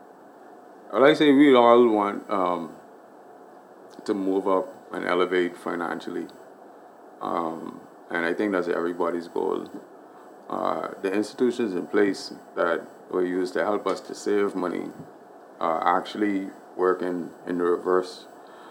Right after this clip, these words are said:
when it comes to us putting our money in a, in a bank account.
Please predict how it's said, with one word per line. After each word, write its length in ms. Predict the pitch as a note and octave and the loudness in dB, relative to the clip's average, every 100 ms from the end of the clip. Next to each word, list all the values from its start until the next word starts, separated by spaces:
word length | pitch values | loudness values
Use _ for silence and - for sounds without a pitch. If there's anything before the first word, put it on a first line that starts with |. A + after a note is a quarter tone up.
| - - | -20 -8
when 180 | F#2+ F2 | -6 -4
it 80 | |
comes 320 | F#2+ G#2 F#2+ - | 0 0 0 -2
to 100 | F2+ | -2
us 220 | F2 - | -2 -4
putting 320 | - A2 F#2 | -6 -4 -2
our 180 | F2+ F2 | -2 -2
money 360 | F2 F2 E2+ E2+ - - - | -2 -4 -6 -6 -14 -16 -8
in 100 | F2 | -4
a, 360 | E2 E2 - - - - | -4 -6 -10 -14 -16 -8
in 80 | F2+ | -6
a 80 | |
bank 280 | - E2+ D#2 | -2 -2 -2
account. 360 | - G#2+ G2 | -4 -4 -4